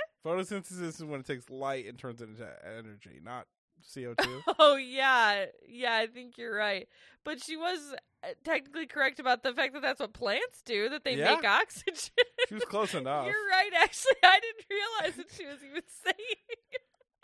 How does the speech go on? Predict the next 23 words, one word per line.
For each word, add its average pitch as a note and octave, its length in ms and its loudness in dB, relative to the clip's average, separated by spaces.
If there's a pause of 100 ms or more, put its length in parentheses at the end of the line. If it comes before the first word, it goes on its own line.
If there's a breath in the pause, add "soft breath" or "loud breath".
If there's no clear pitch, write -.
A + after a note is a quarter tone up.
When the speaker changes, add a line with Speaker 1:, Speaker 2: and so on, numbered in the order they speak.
Speaker 1:
I F3 140 2
could G#3 240 0
be, F3 120 -2 (140)
I F3 160 4
don't G3+ 240 4
re-, E3+ 160 -6
I E3+ 140 4
don't G3 100 4
remember F3 320 0
seventh D3+ 360 -2
grade C3+ 300 -4
science. C3+ 340 -4
Speaker 2:
I E4+ 180 2 (160)
think E4 180 -6
that's D5+ 340 2
Speaker 1:
But - 20 -6
Speaker 2:
what A#3 140 2
it B3+ 60 2
Speaker 1:
neither A#3+ 140 2
did - 140 2
Speaker 2:
was. - 60 -2
Speaker 1:
Callum. D3 520 -2 (100)
So C#3 320 -2